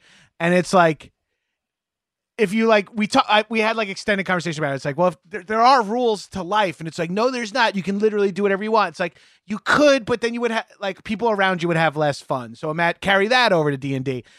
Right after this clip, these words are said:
And then the main thing someone one time said is like, "Yes,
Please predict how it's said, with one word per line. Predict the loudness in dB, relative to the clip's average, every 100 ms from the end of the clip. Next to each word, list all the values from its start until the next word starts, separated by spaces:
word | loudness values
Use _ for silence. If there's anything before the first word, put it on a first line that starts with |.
| _
And | -4 0
then | -2 -4 _ _
the | -2
main | 0 2 2 0
thing | -2 -2
someone | 0 0 2 2
one | 2 0
time | 0 0
said | 0 0 2
is | 0 -2
like, | -4 -4 _ _
"Yes, | 2 2 0 -10 -20